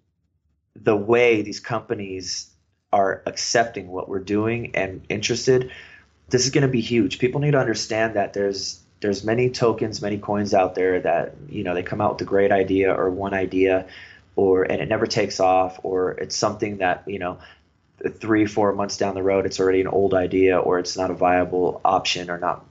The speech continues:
you know, something. I just wanna tell people that, like, I've been in this for years. I've been buying blockchain domain names for over six, seven years.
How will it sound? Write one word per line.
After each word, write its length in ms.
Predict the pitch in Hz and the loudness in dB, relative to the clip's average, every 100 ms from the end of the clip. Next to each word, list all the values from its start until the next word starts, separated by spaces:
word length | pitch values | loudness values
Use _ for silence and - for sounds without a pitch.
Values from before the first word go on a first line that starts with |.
| - | -16
you 140 | 101 | -10
know, 160 | 82 78 | -8 -8
something. 460 | - 101 92 92 92 - - - _ _ | -4 -2 -2 -6 -10 -18 -20 -20 _ _
I 100 | 127 | 0
just 180 | 165 - | 0 2
wanna 180 | 175 127 | 0 2
tell 260 | - 104 | 2 2
people 360 | 101 95 - 87 | 0 -6 -10 -8
that, 220 | 87 - | -8 -4
like, 300 | 95 92 - _ _ _ _ _ _ _ - | -4 -4 -6 _ _ _ _ _ _ _ -2
I've 240 | 101 151 | 0 2
been 160 | 196 190 | 2 0
in 140 | 165 | 0
this 160 | 165 151 | 0 -2
for 160 | 110 | -2
years. 560 | 90 87 104 113 117 117 | -4 -2 2 4 4 2
I've 220 | - 110 | 2 2
been 200 | 135 127 | 0 -2
buying 460 | 110 104 107 104 87 - | 0 2 0 -4 -12 -4
blockchain 640 | 92 98 - - 104 104 | 2 2 0 -4 -6 -6
domain 400 | 98 87 87 92 | -6 -6 -8 -8
names 440 | 98 101 101 - - _ | -6 -8 -10 -14 -18 _
for 160 | - - 104 | -4 -2 2
over 300 | 113 107 90 | 4 4 2
six, 400 | - 101 - - | 0 -2 -2 0
seven 440 | 98 95 98 92 | 2 2 -2 -6
years. 380 | 87 76 76 | -8 -6 -8